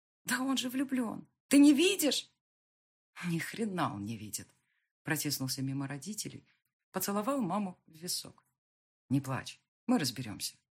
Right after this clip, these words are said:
Вытер пальцами слезы с ее щеки. «Все нормально будет, мам, обещаю ей. Я поеду, ладно?» «Мы не договорили»,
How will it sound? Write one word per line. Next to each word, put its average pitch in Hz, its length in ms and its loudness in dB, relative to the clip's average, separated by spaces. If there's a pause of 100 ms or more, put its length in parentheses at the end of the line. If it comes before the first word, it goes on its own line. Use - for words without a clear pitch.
(460)
Вытер 175 240 -2
пальцами 151 400 -2
слезы 180 480 -4
с - 140 -6
ее 160 140 -12
щеки. - 380 -14 (560)
«Все - 240 -6
нормально 151 500 -4
будет, - 280 -14
мам, 139 260 -6 (460)
обещаю 143 480 -6
ей. 120 240 -16 (600)
Я 147 200 -8
поеду, 139 420 -8 (300)
ладно?» 151 340 -4 (960)
«Мы 147 300 8
не 165 120 8
договорили», 180 760 4